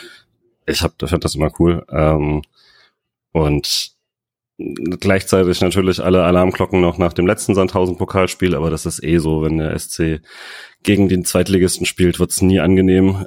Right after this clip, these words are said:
Ähm, und vermutlich gewinnen wir es diesmal wieder in Verlängerung oder sowas, aber, äh,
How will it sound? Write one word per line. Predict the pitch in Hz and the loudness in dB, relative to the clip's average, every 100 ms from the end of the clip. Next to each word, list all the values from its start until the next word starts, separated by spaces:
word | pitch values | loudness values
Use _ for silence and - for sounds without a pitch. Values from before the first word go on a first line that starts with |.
| - | -10
Ähm, | 87 87 87 87 87 85 | -6 -2 0 -2 -4 -8
und | 82 | -10
vermutlich | - 85 87 85 | 0 0 0 -2
gewinnen | 87 82 92 | -2 0 2
wir | 85 | 0
es | - | -2
diesmal | 85 - 85 | -6 -2 0
wieder | 82 82 | 2 0
in | 80 | 0
Verlängerung | 85 95 92 90 | 0 2 4 2
oder | 85 85 | 2 2
sowas, | 85 85 92 - | 2 2 0 -4
aber, | - 82 80 80 80 82 - 82 82 | -6 -2 0 0 -4 -6 -8 -6 -6
äh, | 80 | -8